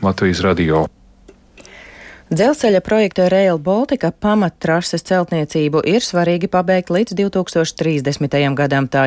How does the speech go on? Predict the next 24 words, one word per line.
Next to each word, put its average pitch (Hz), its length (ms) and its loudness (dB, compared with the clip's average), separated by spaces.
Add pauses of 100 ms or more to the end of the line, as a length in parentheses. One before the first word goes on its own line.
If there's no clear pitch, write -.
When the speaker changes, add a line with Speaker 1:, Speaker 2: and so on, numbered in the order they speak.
Speaker 2:
intervijā 139 480 0
Latvijas 143 480 -2
Radio 185 400 2
brīdina 165 480 0
Ziemeļjūras 180 720 0
Baltijas 170 560 0
trenda 156 400 -4
pamattīkla 190 720 0
koridora 165 560 0
koordinatore 156 800 0
Katrīna 175 480 0
Trautmane. 139 560 0 (480)
Viņa 269 240 2
piedalījās 208 560 2
šodien 190 400 0
Eiropas 175 480 -2
parlamentā 175 480 0
notikušajā 175 680 0 (100)
projekta 160 460 0 (100)
Rail 156 240 2
Baltica 170 480 -2
draugu 165 560 0
grupas 180 400 -2
sanāksmē. 131 540 0